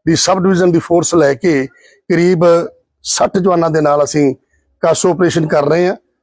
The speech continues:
ਕਾਸੋ ਆਪਰੇਸ਼ਨ ਦੌਰਾਨ ਨਿਹਾਲ ਸਿੰਘ ਵਾਲਾ ਸ਼ਹਿਰ ਦਾ, ਮੰਡੀ ਦਾ ਕੁਝ ਏਰੀਆ, ਪਿੰਡ ਖੋਟੇ, ਪਿੰਡ ਮਾਣੂਕੇ, ਬਾਰੇਵਾਲਾ, ਪੱਤੋ ਹੀਰਾ ਸਿੰਘ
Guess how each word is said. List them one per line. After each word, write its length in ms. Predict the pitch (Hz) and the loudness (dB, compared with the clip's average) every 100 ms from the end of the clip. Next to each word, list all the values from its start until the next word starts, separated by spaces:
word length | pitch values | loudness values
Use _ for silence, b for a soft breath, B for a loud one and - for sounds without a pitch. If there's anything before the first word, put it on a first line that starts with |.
| _ _ | _ _
ਕਾਸੋ 280 | 180 185 226 | -2 0 2
ਆਪਰੇਸ਼ਨ 400 | 214 220 208 220 | 2 2 2 0
ਦੌਰਾਨ 360 | 208 196 196 208 202 190 - - | 2 2 2 2 0 -2 -6 -2
ਨਿਹਾਲ 400 | 180 170 143 170 | 0 2 2 0
ਸਿੰਘ 240 | 160 196 196 | 0 0 0
ਵਾਲਾ 480 | 190 190 185 180 - _ _ - | 2 4 2 0 -8 _ _ -10
ਸ਼ਹਿਰ 400 | - 170 165 185 | -4 0 0 2
ਦਾ, 360 | 190 180 180 - - | 0 0 -2 -6 -2
ਮੰਡੀ 240 | 160 160 | 0 2
ਦਾ 120 | 175 180 | 0 0
ਕੁਝ 200 | 190 190 | 0 2
ਏਰੀਆ, 360 | 196 208 233 - B B B B _ | 2 2 -2 -4 B B B B _
ਪਿੰਡ 300 | 180 170 - | 0 0 -2
ਖੋਟੇ, 560 | 165 170 - 208 214 - - - - | -4 -2 2 2 2 -2 -16 -10 -2
ਪਿੰਡ 200 | 180 170 | 0 2
ਮਾਣੂਕੇ, 800 | 147 151 180 180 196 202 202 - - | 2 2 0 0 0 2 0 -4 -4
ਬਾਰੇਵਾਲਾ, 720 | 135 139 156 180 190 190 190 | 0 2 2 2 2 2 2
ਪੱਤੋ 440 | 180 190 151 214 175 | 0 -4 -2 0 2
ਹੀਰਾ 200 | 190 185 | 2 0
ਸਿੰਘ 320 | - 190 | 0 0